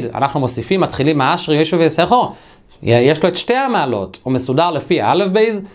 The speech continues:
שזה יש לזה חשיבות מיוחדת, וגם יש בו שבח החונס מוזן לכל חי,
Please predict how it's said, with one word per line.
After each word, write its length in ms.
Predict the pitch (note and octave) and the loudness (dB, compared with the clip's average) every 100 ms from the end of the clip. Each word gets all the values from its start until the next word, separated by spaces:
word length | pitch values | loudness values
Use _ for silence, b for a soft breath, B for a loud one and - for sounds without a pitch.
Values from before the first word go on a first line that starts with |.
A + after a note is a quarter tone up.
| B | B
שזה 240 | - G#2+ C3+ | -4 0 2
יש 140 | C#3 | 2
לזה 120 | B2+ | -2
חשיבות 400 | - A#2+ C3 D#3 | -2 -2 0 0
מיוחדת, 640 | C#3+ G#2 - D#3 A3+ A#3 - B B B B | 0 -2 0 2 2 0 -4 B B B B
וגם 520 | F#2+ F#2 C#3+ G3 G3 D#3+ | -2 2 2 2 0 2
יש 300 | E3 A3+ G3+ | 2 2 2
בו 220 | F#3+ F#3+ F3+ | 4 4 0
שבח 500 | - A#2 F3+ G3+ - | -2 0 2 2 0
החונס 680 | - - G#3 F#3 E3 - | -2 2 2 2 2 -2
מוזן 400 | B2+ E3 F#3+ E3+ | 0 2 4 4
לכל 280 | D3+ - D3+ | 2 2 0
חי, 440 | - E3+ F#3+ F#3+ | 2 2 2 0